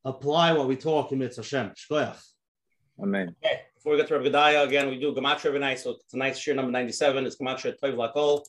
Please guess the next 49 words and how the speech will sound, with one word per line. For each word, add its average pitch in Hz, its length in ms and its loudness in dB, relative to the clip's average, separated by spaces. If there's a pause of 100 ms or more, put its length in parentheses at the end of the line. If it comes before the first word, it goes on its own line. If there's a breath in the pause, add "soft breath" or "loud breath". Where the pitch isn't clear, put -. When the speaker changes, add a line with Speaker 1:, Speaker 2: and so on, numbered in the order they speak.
(340 soft breath)
Speaker 3:
which - 140 -14
means 123 160 -6
good 156 220 0
to 143 100 -2
everybody. 131 340 2
If 120 60 -6
somebody 143 160 -4
can 135 80 -10
be 131 100 -4
good 160 160 2
to 165 80 0
everybody, 139 560 2 (400)
then 113 100 -12
I'm 113 80 -8
sure 143 280 2
he - 80 -10
gets - 240 -8
learn 123 100 -4
to 120 80 -8
let 131 260 0
go. 135 360 2 (180)
So 110 320 -8
that, 127 200 -4
that 143 100 4
was 131 100 0
a 123 40 -8
cute 147 180 -8
little 127 180 -2
Gematria. 139 480 2 (540 soft breath)
Um, 127 480 0
again, 151 420 -2
tonight 147 220 -4
we're 147 60 -2
gonna 135 120 -2
talk 131 160 -8
about 123 160 -4
letting 131 240 -2
go. 135 200 2
Like, 120 180 -4
like 123 240 -8
Menachem 139 360 -2
said, 127 220 -4
just 113 140 -14
gonna 127 100 -10
emphasize, 123 380 -6
we're 113 60 -8
talking 127 240 -10
about 123 260 -4
really 120 480 -6